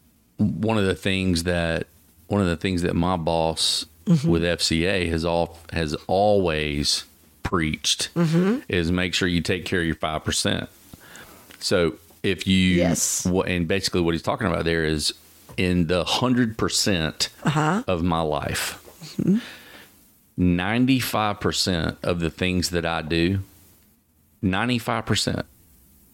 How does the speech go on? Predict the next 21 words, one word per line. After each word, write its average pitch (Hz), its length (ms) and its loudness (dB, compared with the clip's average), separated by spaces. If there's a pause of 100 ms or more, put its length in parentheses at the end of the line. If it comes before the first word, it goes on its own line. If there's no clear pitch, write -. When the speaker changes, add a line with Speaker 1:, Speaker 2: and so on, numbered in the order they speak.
Speaker 1:
of 90 120 0
the 82 80 0
things 92 300 -2
that 90 120 0
I 85 100 0
do, 78 340 0 (1200)
I 92 160 -4
can 98 280 0
either 82 580 2 (560)
delegate 92 680 -2 (540)
the 92 160 2
responsibility, 95 920 0 (760)
I 92 120 -4
can 82 240 -2
train 95 540 0
somebody 101 800 0 (280)
else - 340 0
to 87 180 0
do 85 280 4
it, - 280 -2 (1120)
um, 85 520 0